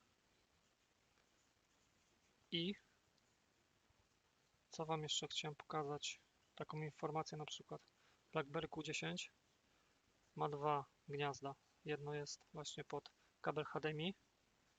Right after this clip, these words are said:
a drugie u-, mikro U S B. Tutaj możemy sobie już bezpośrednio podłączyć kabel.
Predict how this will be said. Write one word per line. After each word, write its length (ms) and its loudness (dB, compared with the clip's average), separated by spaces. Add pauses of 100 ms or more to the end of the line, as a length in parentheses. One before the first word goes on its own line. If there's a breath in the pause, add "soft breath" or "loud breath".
(240)
a 80 -4
drugie 340 0
u-, 200 2
mikro 300 0
U 120 4
S 100 -4
B. 200 -2 (1200)
Tutaj 220 0
możemy 300 0
sobie 300 0
już 120 -2
bezpośrednio 640 -2
podłączyć 440 0
kabel. 340 2